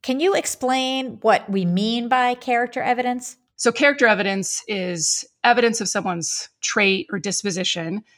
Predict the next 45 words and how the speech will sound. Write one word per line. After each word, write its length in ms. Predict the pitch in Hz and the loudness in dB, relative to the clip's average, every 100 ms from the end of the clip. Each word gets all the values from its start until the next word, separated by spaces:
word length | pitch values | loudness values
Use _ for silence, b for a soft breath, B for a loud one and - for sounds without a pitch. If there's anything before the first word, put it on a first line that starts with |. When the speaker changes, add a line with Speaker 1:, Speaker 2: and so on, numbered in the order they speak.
| _ | _
Speaker 2:
when 120 | 202 190 | -4 -2
you 100 | 185 | 0
use 280 | 214 214 | 2 0
it 100 | 214 | -2
to 120 | - 185 | -4 -6
say 340 | 180 170 165 | -2 0 0
that 140 | 190 185 | -4 -6
they 100 | 185 | -2
acted 560 | 185 170 - 175 160 - _ | 0 0 -2 -6 -6 -14 _
in 160 | - 175 | -8 -8
conformity 500 | 196 185 196 185 175 | -6 -4 -2 -2 -2
with 160 | 170 185 | -2 -4
it 80 | |
on 140 | 170 165 | -4 -2
another 280 | 160 160 175 | -2 -2 -4
occasion. 480 | - 180 151 175 | -6 -6 -6 -6
So 300 | - 202 175 b b b | -6 -4 -6 b b b
once 260 | 196 208 226 | -2 -2 -2
a 60 | |
thief, 300 | - 190 185 - | -6 -6 -8 0
always 340 | 196 196 185 | 2 4 0
a 60 | 196 | -4
thief. 560 | - 175 180 170 - - - | -4 -2 -2 -2 -6 -14 -2
Speaker 1:
And 220 | 196 185 - | -2 -2 -2
character 380 | 339 370 370 | 2 2 2
evidence 400 | 214 208 196 180 | -2 0 -4 -4
is 160 | 202 180 | -6 -6
generally 800 | - 285 359 269 165 147 147 151 | 0 0 0 -2 -2 -4 -8 -8
not 400 | 175 180 190 - | -2 0 2 0
admissible. 540 | 165 165 160 - - - | -4 -10 -14 -12 -12 -2
Speaker 2:
That's 220 | 269 - | -2 0
right. 240 | 214 170 - | 0 -2 2
So 260 | 240 226 | 2 4
there 220 | 220 226 220 | 4 2 2
is 220 | 214 - | 0 -4
this 300 | 208 196 - | -6 -6 -10
ban 460 | - 196 202 208 | -6 0 2 2
on 200 | 208 180 | 0 -6
character 340 | - 190 180 165 | -4 -4 -2 -2
evidence 400 | 156 160 156 156 | -4 -4 -6 -6
that's 180 | 170 - | -8 -6
hundreds 440 | 226 208 202 160 | -2 0 0 -2
of 100 | 160 | -4
years 260 | 160 160 160 | -4 -4 -4
old, 360 | 165 151 175 | -6 -6 -8